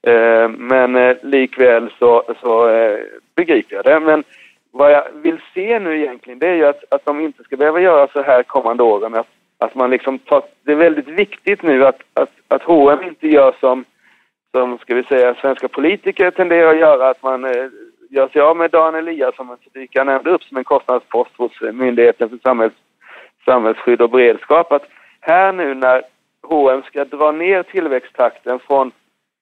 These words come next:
fyrahundra butiker till tvåhundra butiker, så gäller det att dra ner kostnader också, så att inte den här, eh,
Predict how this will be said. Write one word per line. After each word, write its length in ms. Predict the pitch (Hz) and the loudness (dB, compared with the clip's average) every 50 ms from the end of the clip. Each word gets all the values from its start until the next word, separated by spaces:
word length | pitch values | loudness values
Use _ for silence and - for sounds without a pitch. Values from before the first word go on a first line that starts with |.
| _ - 160 | _ -6 -4
fyrahundra 580 | 170 165 147 135 147 156 165 160 147 139 139 135 | -2 0 0 2 2 4 4 4 2 2 0 -2
butiker 460 | 135 139 - - 135 127 - - 123 | -2 -4 -6 -8 -10 -10 -12 -18 -20
till 180 | _ - 135 | _ -20 -20
tvåhundra 500 | _ _ - 175 175 175 170 151 139 139 | _ _ -2 0 2 2 2 2 0 0
butiker, 460 | 123 135 135 - 147 117 107 - 120 113 | -2 -2 -4 -4 -4 -6 -6 -8 -14 -16
så 80 | - 143 | -10 -4
gäller 280 | 151 151 139 127 123 117 | 0 0 2 2 2 0
det 100 | 120 120 | -2 -2
att 120 | 123 - | -2 -2
dra 100 | - 135 | -4 -2
ner 180 | 135 135 123 113 | -2 -2 -4 -6
kostnader 640 | - - - 160 - - - _ - 127 143 156 175 | -4 -2 -2 -2 -2 -4 -8 _ -4 -2 0 0 0
också, 320 | 170 123 - _ - 117 - | 0 -2 -4 _ -18 -10 -4
så 60 | - 127 | -2 -2
att 120 | 123 - | -2 -2
inte 300 | 135 139 135 - - 120 | -6 -10 -10 -8 -8 -8
den 160 | - - 160 | -8 -8 -6
här, 340 | 160 156 127 117 107 120 120 | -2 0 0 0 2 0 0
eh, 60 | 113 | -2